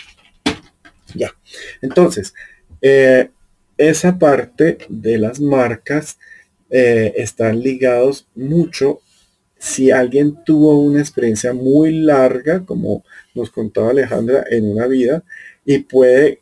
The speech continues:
que si no se generó, si le echó culpas o limitaciones a eso, y además se, eh, se generó en el proceso de, de fallecer y de volver a nacer, una, un buen tiempo, una buena decantación, un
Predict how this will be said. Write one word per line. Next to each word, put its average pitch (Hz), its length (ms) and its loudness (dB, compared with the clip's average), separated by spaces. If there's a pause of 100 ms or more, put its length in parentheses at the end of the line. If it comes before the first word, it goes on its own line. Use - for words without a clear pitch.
(100)
que 135 160 2
si 123 160 -6
no 117 180 -2
se 143 160 0
generó, 131 520 0 (920)
si 135 240 2
le 123 100 4
echó - 240 -4
culpas 151 520 0
o 120 60 2
limitaciones 113 760 -2
a 131 120 4
eso, 123 220 0
y 113 60 2
además 113 320 -2
se, 147 220 2 (280)
eh, 117 180 -2
se 120 180 -4
generó 104 640 -4
en 120 160 0
el 107 100 -4
proceso 110 540 -2
de, 123 280 2 (280)
de 117 600 0
fallecer 117 560 -2
y 117 80 0
de 104 160 2
volver 98 340 -4
a 113 60 -6
nacer, 117 400 -4 (400)
una, 127 1000 2 (420)
un 139 380 -4
buen 143 280 2
tiempo, 127 680 0
una 113 360 0
buena 127 340 0
decantación, 117 800 -2
un 107 120 -2